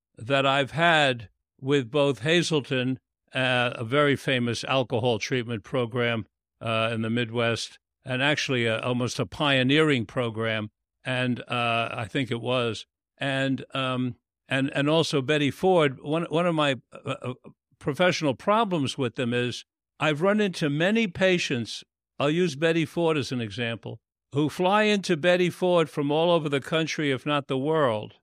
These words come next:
and have a very positive experience at Betty Ford. And then they get on an airplane,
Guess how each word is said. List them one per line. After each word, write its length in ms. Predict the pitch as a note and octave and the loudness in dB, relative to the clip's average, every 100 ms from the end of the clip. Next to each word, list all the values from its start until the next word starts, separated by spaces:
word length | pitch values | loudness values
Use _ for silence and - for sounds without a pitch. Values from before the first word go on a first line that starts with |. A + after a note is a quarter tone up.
| _ _ | _ _
and 160 | C#3 D3+ | -2 0
have 220 | F3+ F#3 | 2 2
a 80 | F3 | 2
very 320 | F#3+ G#3 G#3 | 2 4 2
positive 600 | - G3 G3+ F#3 E3+ D3 | 2 2 2 2 0 0
experience 800 | D3 - - G3 G3 D#3+ C3+ - | -2 -2 0 2 2 0 -2 -2
at 140 | C3 A#2+ | -6 -2
Betty 280 | D#3 D#3 | -2 0
Ford. 600 | C#3 - E3+ D#3 A2+ A2 _ _ _ | -2 -2 0 0 0 -4 _ _ _
And 180 | D3+ F3 | -2 2
then 120 | G#3 | 2
they 120 | G3+ | 2
get 200 | F3 F3+ | 4 4
on 160 | E3+ D#3+ | 4 2
an 80 | D3 | 2
airplane, 760 | E3 F#3+ - D3+ B2+ B2+ C3+ | 2 2 0 0 0 -2 -4